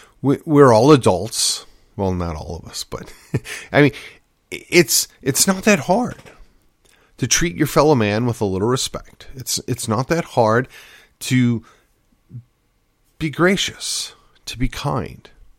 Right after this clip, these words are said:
It's a challenge when dealing with specific issues or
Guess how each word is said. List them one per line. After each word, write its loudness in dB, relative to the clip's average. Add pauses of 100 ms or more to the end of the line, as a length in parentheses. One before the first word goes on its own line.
(1900)
It's -2
a -2
challenge -2
when 0
dealing 0
with -4
specific -8
issues -2
or -2